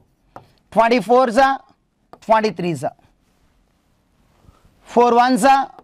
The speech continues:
ఫోర్ ట్వంటీ ఫైవ్ జా, త్రీ ట్వంటీ ఫైవ్ జా సెవెంటీ ఫైవ్ మీటర్స్. అంటే ఈడు హండ్రెడ్ మీటర్స్కి వెళ్ళేటప్పటికి ఈడు ఎన్ని మీటర్స్ వెళ్తున్నాడండి? సెవెంటీ ఫైవ్ మీటర్స్. అంటే బి అనేవాడు హండ్రెడ్ మీటర్స్ రేస్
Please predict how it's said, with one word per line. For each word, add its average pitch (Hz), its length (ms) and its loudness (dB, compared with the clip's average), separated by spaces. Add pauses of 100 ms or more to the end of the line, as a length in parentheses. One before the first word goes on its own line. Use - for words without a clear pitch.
(260)
ఫోర్ 226 220 0
ట్వంటీ 180 280 0
ఫైవ్ 135 220 -6
జా, 135 100 -18 (880)
త్రీ 208 160 0 (180)
ట్వంటీ 247 300 2
ఫైవ్ 277 180 2
జా 285 80 2 (100)
సెవెంటీ 214 300 -2
ఫైవ్ 143 200 -2
మీటర్స్. 127 280 -18 (420)
అంటే 254 160 0 (100)
ఈడు 285 160 4
హండ్రెడ్ 294 320 0
మీటర్స్కి 302 340 0
వెళ్ళేటప్పటికి 294 420 0
ఈడు 277 80 0
ఎన్ని 302 140 -2
మీటర్స్ 277 240 -2
వెళ్తున్నాడండి? 160 460 -4 (200)
సెవెంటీ 226 380 -4
ఫైవ్ 175 180 0
మీటర్స్. - 320 -16 (720)
అంటే - 140 2 (100)
బి 277 140 2
అనేవాడు 330 280 2
హండ్రెడ్ 294 320 0
మీటర్స్ 311 320 -4
రేస్ 294 180 0